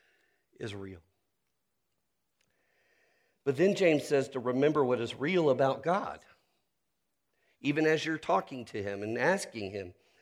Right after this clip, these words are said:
remember what's real about the heart of this one you're talking to. He says,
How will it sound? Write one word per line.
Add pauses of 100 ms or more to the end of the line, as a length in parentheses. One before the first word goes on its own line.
(340)
remember
what's
real
about
the
heart
of
this
one
you're
talking
to.
He
says,